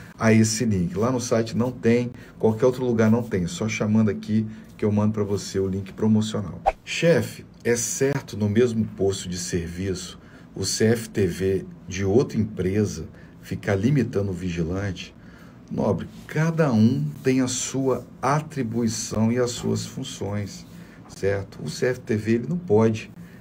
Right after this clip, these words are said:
se intrometer no seu trabalho, nem você no dele. Então, se você estiver fazendo o seu trabalho corretamente, ele não tem o que falar com você. Agora, tem vigilante que aceita tudo, né?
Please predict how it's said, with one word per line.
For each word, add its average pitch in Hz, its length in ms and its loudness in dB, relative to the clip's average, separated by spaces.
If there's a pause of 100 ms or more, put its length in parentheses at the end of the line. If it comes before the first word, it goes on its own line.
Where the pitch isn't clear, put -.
se - 240 -6
intrometer 104 640 4
no 95 120 -4
seu 95 160 -2
trabalho, 98 640 -2
nem 156 200 6
você 165 400 0
no 143 140 0
dele. 123 400 4 (460)
Então, - 120 -6
se - 180 -4
você 175 340 2
estiver 135 320 -2
fazendo 110 340 2
o 104 60 4
seu 101 180 -4
trabalho 87 460 -2 (480)
corretamente, 113 1160 -2 (480)
ele 147 220 -4
não 160 140 2
tem 170 200 0
o 156 60 2
que 151 140 -6
falar 120 340 2
com 120 140 -8
você. 113 360 -2
Agora, 127 240 2
tem 202 160 -6
vigilante 180 520 0
que 214 240 -2 (100)
aceita 170 340 0
tudo, 170 360 4
né? 135 180 -2